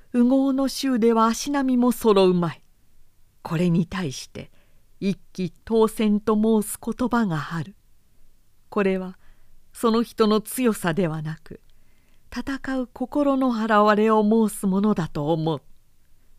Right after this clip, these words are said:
その心の現れが、戦の運を決めるのではないか。少しも気負った調子はなかった。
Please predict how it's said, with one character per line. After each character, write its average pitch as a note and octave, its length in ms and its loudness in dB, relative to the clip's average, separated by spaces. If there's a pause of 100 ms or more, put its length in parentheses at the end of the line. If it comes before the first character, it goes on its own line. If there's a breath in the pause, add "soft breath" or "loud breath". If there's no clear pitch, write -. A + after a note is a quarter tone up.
(260)
そ F#3 140 -4
の E3 180 -2
心 G3+ 460 0
の G#3 240 2
現 G#3 300 4
れ G#3 160 4
が、 F#3+ 180 -6 (640 soft breath)
戦 A3+ 440 -4
の A#3 200 4
運 A#3 300 4
を A3 120 6
決 A3+ 220 -4
め B3 160 4
る B3+ 140 2
の A3 160 4
で G#3 160 4
は F#3+ 160 2
な F#3+ 160 0
い E3+ 80 -6
か。 - 260 -16 (2750)
少 - 300 -8
し - 180 -6
も G#3+ 200 0
気 - 260 -8
負 A3 120 -2
っ - 40 -16 (160)
た C#3 220 -10
調 E3+ 220 -6
子 - 180 -6
は D#3 120 -2
な D#3 200 -6
か - 120 -14
っ - 20 -16 (260)
た。 - 200 -16